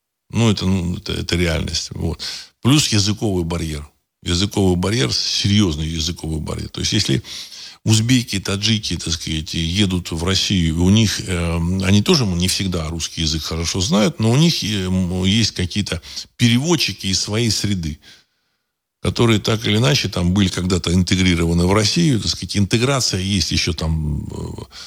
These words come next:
до с-, ещё советская и пос-, и послесоветская интеграция есть, и у них, в общем-то, есть возможность,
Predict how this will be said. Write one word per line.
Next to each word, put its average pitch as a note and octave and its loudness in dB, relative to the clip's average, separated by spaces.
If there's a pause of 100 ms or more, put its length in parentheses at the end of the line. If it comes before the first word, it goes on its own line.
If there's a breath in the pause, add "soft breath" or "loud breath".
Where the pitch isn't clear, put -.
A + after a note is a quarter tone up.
(280 loud breath)
до B2 4
с-, - -2
ещё A#2 -2
советская A2+ 0
и - 0
пос-, - -2
и F#2+ 2
послесоветская E2 -2
интеграция F2+ -2
есть, - 2
и E2+ 0
у F2+ 4
них, A#2 4
в F2+ -2
общем-то, F2 -2
есть F2+ 2
возможность, F2+ -2